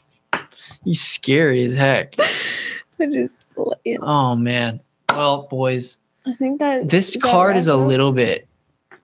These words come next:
Speaker 1: D R Y. Don't tell Dana White that, though, or else he'll get mad.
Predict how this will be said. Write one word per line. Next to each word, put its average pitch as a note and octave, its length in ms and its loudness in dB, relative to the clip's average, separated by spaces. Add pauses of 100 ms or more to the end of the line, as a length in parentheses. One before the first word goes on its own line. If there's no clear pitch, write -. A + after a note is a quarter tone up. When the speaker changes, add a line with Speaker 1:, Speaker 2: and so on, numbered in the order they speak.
(760)
Speaker 1:
D C3+ 240 2
R B2+ 200 4
Y. B2 720 0
Don't C#3+ 220 0
tell D3+ 140 4
Dana B2 300 2
White A#2 320 0
that, F#2+ 260 0
though, G2 340 -2
or A2 60 -6
else A#2+ 160 -4
he'll B2+ 140 -2
get B2 180 -2
mad. F2 360 -4